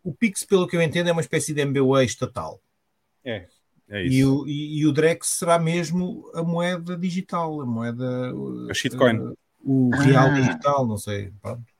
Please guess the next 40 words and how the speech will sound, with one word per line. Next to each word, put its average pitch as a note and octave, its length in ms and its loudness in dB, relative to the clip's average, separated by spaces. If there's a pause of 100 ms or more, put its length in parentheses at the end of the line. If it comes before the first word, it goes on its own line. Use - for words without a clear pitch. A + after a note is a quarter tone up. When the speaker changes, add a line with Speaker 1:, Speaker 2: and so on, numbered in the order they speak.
(140)
Speaker 1:
o G#2+ 80 -10
Drex. D3 420 -8 (1400)
Speaker 2:
Portanto, F3 360 4
pessoal, F#3+ 520 8
pessoal G#3+ 260 4
do G3+ 100 2
Brasil, D#3 680 2
pessoal F#3 260 4
do F3+ 100 4
Brasil, B2+ 420 2
tenham E3 240 0
muita F#3+ 240 2
atenção C#3+ 420 2
a D3 40 4
esta C#3+ 180 0
empresa, B2+ 420 2
a B2+ 40 2
Bitcoin C3+ 360 -2
Block. A2 400 4 (340)
A - 60 0
maioria A#3 200 6
de E3 60 -2
vocês F3 320 4
já E3+ 120 4
conhece D3+ 380 -2
a C#3 40 -8
pessoa, A#2 340 -2
obviamente, A2 480 -2
e A2+ 40 -10
já A#2+ 140 -2
conhece A#2 480 -6
o, G#2+ 240 -8 (160)
já C3 160 0
conhece D3 300 -2
o - 20 0
esquema C3+ 480 0
que C3 120 -6
estas A#2+ 220 -8
pessoas - 280 -6
fazem. G#2+ 480 -2